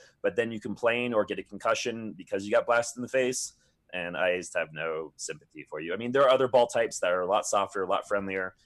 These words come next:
but if you're gonna jump in right into an eight point five league, elite dodgeball style, um,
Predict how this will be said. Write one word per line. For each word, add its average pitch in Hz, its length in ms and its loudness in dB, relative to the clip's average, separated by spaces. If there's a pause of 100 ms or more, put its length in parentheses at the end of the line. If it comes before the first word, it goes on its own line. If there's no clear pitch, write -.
(180)
but 90 100 -2
if 87 120 -6
you're 107 180 -2
gonna 104 120 -2
jump 104 240 0
in 92 120 -4
right 95 120 0
into 95 140 -8
an 98 100 -16
eight 95 140 -10
point 92 180 -10
five 90 260 0
league, 90 280 -6
elite 87 260 -10
dodgeball 90 420 0
style, 90 560 0 (400)
um, 80 500 -8